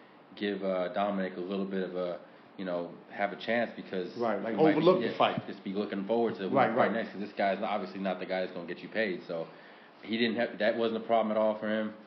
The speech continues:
Speaker 1: Took care of business. Props to him.
Speaker 2: Okay, before I move on, um, on this topic right here, what you think that Dominic could have done different, if anything?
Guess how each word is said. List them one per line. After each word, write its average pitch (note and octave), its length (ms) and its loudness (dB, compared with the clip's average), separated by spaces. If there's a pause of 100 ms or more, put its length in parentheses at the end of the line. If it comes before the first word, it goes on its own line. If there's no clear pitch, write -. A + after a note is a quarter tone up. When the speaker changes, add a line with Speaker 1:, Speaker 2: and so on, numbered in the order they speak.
(100)
Speaker 1:
Took - 160 -4
care G2+ 140 0
of G2 80 -6
business. F#2+ 300 -2 (340)
Props F#2 280 -2
to E2+ 60 -12
him. D#2 120 -10 (220)
Speaker 2:
Okay, - 200 4
before E3 340 6
I - 20 0
move E3 200 0
on, D3 460 6
um, - 140 -6 (320)
on B2+ 100 4
this B2+ 180 0
topic B2+ 300 4
right A#2+ 180 4
here, A#2+ 260 2 (180)
what D3+ 180 0
you D3+ 260 0
think C#3 220 0
that C3 180 2
Dominic A#2+ 420 0
could B2 100 -2
have A2+ 120 -6
done A#2 260 -2
different, A2+ 400 -2
if G#2 80 -8 (100)
anything? G#2 440 -6